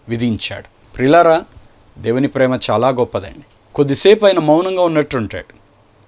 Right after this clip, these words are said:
కొంచెం కోప్పడతాడు, కానీ వెంటనే గొప్ప వాత్సల్యముతో మన వైపుగా తిరుగుతాడు, మనల్ని హత్తుకుంటాడు, మనల్ని ఆదరిస్తాడు. దేవుడు మన చేయి పట్టుకొని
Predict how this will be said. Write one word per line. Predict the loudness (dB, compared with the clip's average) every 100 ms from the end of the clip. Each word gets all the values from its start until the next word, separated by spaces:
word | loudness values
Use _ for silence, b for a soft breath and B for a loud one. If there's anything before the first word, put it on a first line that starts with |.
| _ _ -6
కొంచెం | -4 -2 -2
కోప్పడతాడు, | 2 2 4 0 0 -2 -6 -8 _ _ _ _ -4
కానీ | -2 0 0 0 -6 -12 _ _ b b _
వెంటనే | -10 -10 -4 0 2 2 0 _ -2 0
గొప్ప | 0 -4 _
వాత్సల్యముతో | 0 2 0 0 -2 0 4 4 4 2 0 -10 -16 _ _ _ _ _ -6
మన | -2
వైపుగా | 2 2 2 -2
తిరుగుతాడు, | 0 -4 -4 -6 -10 -16 _ _ _ _ _ -12
మనల్ని | -8 -8
హత్తుకుంటాడు, | -6 -6 -6 -6 -4 -4 -6 -6 _ _ _
మనల్ని | -6 0
ఆదరిస్తాడు. | 0 2 2 0 -2 -6 -6 _ b b b b -10
దేవుడు | -2 0 2
మన | 0 -2 0
చేయి | 0
పట్టుకొని | 2 -2 -2 -2 -2 -2